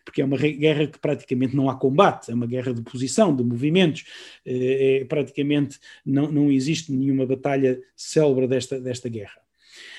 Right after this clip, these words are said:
que termina com a paz entre Portugal e Espanha.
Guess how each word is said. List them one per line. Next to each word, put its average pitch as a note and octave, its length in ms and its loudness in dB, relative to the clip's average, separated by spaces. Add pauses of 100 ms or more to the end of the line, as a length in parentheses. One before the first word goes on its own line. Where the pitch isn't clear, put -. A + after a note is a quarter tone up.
(200)
que E3+ 100 -10
termina E3+ 340 6
com D3+ 120 4
a C3 60 4
paz D3 340 2
entre C#3+ 180 -4
Portugal - 380 -8
e C3 40 -2
Espanha. B2+ 500 2